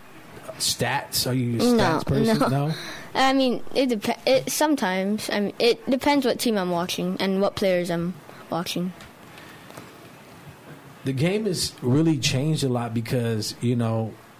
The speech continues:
Speaker 1: um, you have to be a three-point shooting team in
Speaker 2: Mm-hmm.
Speaker 1: order to hang in
Speaker 2: Mm-hmm.
Speaker 1: there.
Speaker 2: You always have to have a three-point shooter now.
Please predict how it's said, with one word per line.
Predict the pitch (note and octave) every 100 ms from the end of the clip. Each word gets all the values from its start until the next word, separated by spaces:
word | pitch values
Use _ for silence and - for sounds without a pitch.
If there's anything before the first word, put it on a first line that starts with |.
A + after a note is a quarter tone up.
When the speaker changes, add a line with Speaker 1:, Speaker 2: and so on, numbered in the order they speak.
| -
Speaker 1:
um, | A#2 A2+ A2+ A2 G#2+ G#2 - - - - - - - - - - - - - - -
you | D#3+
have | D3 F3
to | -
be | F3 C#3+
a |
three-point | A2 C#3+ E3 - D3 B2
shooting | - C3+ A#2
team | G#2+ D3+
in | -
Speaker 2:
Mm-hmm. | B2+
Speaker 1:
order | B2+
to | A#2+ A#2
hang | G#2 G#3+
in | A3
Speaker 2:
Mm-hmm. | A3
Speaker 1:
there. | G#3+
Speaker 2:
You | G#3
always | A#3 A3+
have | A3 G#3
to | G#3+
have | G3+
a | F#3+
three-point | - G#3 G#3 F#3+
shooter | - G#3 F#3+
now. | F#3 G3+ G3 E3+